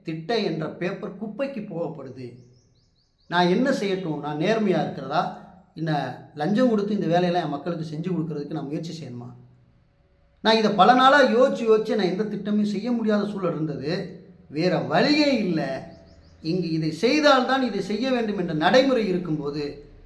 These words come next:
ஊருக்குள்ள அம்புட்டு பேரும் அம்மனமா இருந்து நாம மட்டும் கோக்கணம் கட்டினா கோமாளி அப்படின்னு சொல்லுவாங்கல்ல, அது மாதிரி எல்லாரும் இந்த விஷயத்துக்கு காசை கொடுத்து, கொடுத்து அவங்க ஊராட்சிக்கு திட்டங்களை வாங்கிட்டு போகும்போது, நான் மட்டும் நீதி நேர்மையா இருந்தேன் அப்படின்னா எனக்கு ஒண்ணுமே கிடைக்க மாட்டேங்குது.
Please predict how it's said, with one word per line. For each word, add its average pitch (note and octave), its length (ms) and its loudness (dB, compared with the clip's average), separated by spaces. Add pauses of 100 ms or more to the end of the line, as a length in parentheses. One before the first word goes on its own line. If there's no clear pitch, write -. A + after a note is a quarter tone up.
(220)
ஊருக்குள்ள G3+ 360 0
அம்புட்டு F3+ 340 0
பேரும் F#3+ 540 -6 (260)
அம்மனமா F#3+ 500 4
இருந்து D#3+ 280 0
நாம E3 240 -2
மட்டும் F3 320 0
கோக்கணம் E3+ 300 0
கட்டினா F#3 300 -8 (420)
கோமாளி F3 420 6
அப்படின்னு D3 340 -4
சொல்லுவாங்கல்ல, C3+ 480 -8 (420)
அது F3 240 2
மாதிரி D3+ 440 0 (260)
எல்லாரும் B3+ 600 6
இந்த A3+ 140 2
விஷயத்துக்கு A3 1000 -2
காசை F3+ 320 0
கொடுத்து, G3+ 280 -4
கொடுத்து G3+ 220 -4
அவங்க F3 200 0
ஊராட்சிக்கு F#3 380 -2
திட்டங்களை F3 380 -4
வாங்கிட்டு E3+ 360 0
போகும்போது, C#3+ 600 -10 (300)
நான் G3 240 4
மட்டும் B3+ 300 2
நீதி B3 320 2
நேர்மையா G#3+ 380 0
இருந்தேன் G3+ 420 0
அப்படின்னா D#3 380 -8
எனக்கு G#3 380 -2
ஒண்ணுமே D4+ 340 2
கிடைக்க A#3+ 240 0
மாட்டேங்குது. C3+ 400 -6